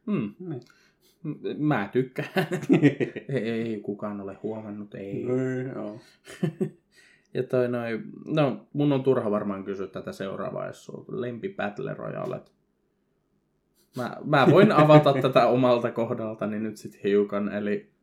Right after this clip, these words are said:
Speaker 1: mulle, ää, jos pitäisi top kolme Battle Royalet heittää, niin kolmantena ehkä, niin kamalalta kuin tää kuulostaakin, niin Fortnite.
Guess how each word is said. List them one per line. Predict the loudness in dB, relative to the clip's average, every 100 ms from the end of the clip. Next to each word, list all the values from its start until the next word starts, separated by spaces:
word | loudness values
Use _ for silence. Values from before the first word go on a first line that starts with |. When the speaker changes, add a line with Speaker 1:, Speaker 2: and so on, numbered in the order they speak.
| _
Speaker 1:
mulle, | -6 -2 0 0
ää, | -2 -8 -4 -2 -2 -4 _ -20 -20 _ _ _ _ _ _ _ -10
jos | -6 -6
pitäisi | -4 -4 -4 -2
top | -4 -2
kolme | -2 0 0
Battle | -4 -6 -4 -6
Royalet | -4 -4 -6 -8
heittää, | -8 -8 -6 -6 -6
niin | -6 -8 -8 -10 -12 -16 -18 _ _ _ _ _ _ _ _ _ -6
kolmantena | -4 -2 -6 -8 -8 -8 -8 -8
ehkä, | -10 -10 -8 -8 -10 _ _ -20 _ _ _ _ _ _ _ _ _ _ _ _ _ _ _
niin | -2 0 0
kamalalta | 0 0 4 4 4 2
kuin | -2 -2
tää | -2 -6
kuulostaakin, | -6 -6 -8 -10 -16 -16 -14
niin | -14
Fortnite. | -10 -10 -10 -12 -18 -18 _